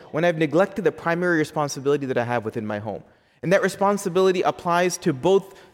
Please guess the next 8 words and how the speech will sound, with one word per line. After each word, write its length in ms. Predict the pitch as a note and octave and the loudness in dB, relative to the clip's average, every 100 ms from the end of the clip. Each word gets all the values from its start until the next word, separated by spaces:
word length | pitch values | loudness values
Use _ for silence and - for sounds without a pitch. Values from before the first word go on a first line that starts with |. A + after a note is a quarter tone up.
| - | -10
you 80 | C#3+ | 0
know, 220 | D3 B2 | 2 2
both 340 | - D#3+ F#3 | 2 2 2
men 240 | C#3 E3+ F#3 | 2 0 2
and 280 | D#3 F#3 B2+ | 0 0 0
women, 320 | F#2 G#1+ B2 _ _ _ _ | -4 -8 -14 _ _ _ _
which 200 | - D#3+ D#3 | -2 0 2
is 360 | D3 G3+ G3 | 2 2 -4